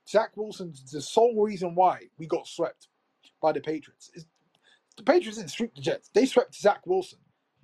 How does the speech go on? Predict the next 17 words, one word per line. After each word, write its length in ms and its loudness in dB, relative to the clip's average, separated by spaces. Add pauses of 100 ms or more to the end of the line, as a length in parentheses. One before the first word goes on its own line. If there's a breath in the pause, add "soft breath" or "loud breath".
(180)
They 140 2
swept 560 -6
him 220 -10 (560)
out 220 4
of 140 -8
his, 240 -8 (420)
out 180 -4
of 100 -10
the 80 -14
starting 400 -4
spot 360 -12
for 60 -18
the 80 -10
Jets 360 -10
as 160 -10
a 60 -12
quarterback. 380 -4